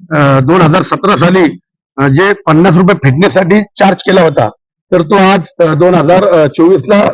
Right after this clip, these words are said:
सरकारने, अ, हायकोर्टाने उठवला आहे आणि गेल्या दोन हजार सोळा पासून तो पन्नास रुपये चार्ज प्रमाणे म्हणजे, अ, लेट फी घेत आहेत. तरी त्याच्या विरोधामध्ये, अ,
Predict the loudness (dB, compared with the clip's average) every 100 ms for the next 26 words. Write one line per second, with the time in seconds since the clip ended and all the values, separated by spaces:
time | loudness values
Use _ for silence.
0 | -4 -4 -2 0 2 2 2 0 -2 -4
1 | -2 0 2 2 2 2 2 2 2 2
2 | -2 _ _ _ _ -2 2 2 0 -4
3 | _ _ -4 0 0 2 0 2 0 -2
4 | -2 0 2 0 0 0 0 2 0 -4
5 | _ _ 0 0 2 0 0 -2 0 -2
6 | -2 -2 0 0 0 0 2 2 0 -2
7 | 0 2 0 -4 _ _ _ 0 0 0
8 | 0 0 0 -6 _ _ -2 0 2 0
9 | -2 -8 _ _ -4 -2 0 0 0 0
10 | 2 2 2 2 2 -2 -6 _ _ _
11 | _